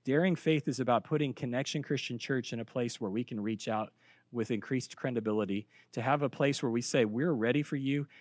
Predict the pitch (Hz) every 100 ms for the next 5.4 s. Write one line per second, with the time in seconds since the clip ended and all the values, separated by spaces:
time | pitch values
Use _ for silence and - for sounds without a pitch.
0 | - - 135 131 143 - 135 117 131 -
1 | 135 127 120 120 117 - 139 135 123 -
2 | 123 127 104 117 113 110 110 117 117 113
3 | 139 139 - 135 135 - 123 117 110 -
4 | 120 113 104 110 - 92 101 95 95 -
5 | - 98 92 -